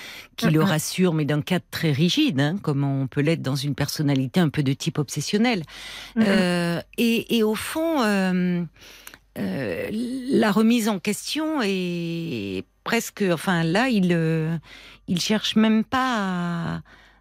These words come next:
Speaker 1: euh, au fond à, à vous entendre et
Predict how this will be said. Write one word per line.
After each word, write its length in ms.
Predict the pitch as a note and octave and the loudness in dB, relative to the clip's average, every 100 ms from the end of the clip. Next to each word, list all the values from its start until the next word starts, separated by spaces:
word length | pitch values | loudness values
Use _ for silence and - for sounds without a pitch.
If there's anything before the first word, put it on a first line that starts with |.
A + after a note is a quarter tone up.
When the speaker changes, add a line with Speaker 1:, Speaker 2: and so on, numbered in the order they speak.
| _ - | _ -10
Speaker 1:
euh, 300 | D2 D2+ G1+ G1+ - C2 - - | -6 -6 -6 -8 -10 -12 -8 -2
au 140 | B2 | 0
fond 360 | - - A3+ G#3 | 0 2 4 4
à, 260 | E3+ D#3+ D#3 F3+ A1+ G1+ G1+ - _ _ _ _ _ _ | 2 0 -2 -4 -6 -10 -14 -20 _ _ _ _ _ _
à 60 | F#3+ | 2
vous 260 | G3 A3+ A#3 | 4 6 4
entendre 720 | A#3 - C4+ C4+ D4 D4+ A3+ | 0 0 0 0 0 -2 -2
et 340 | G#3 F#3+ F#3 | 0 0 -2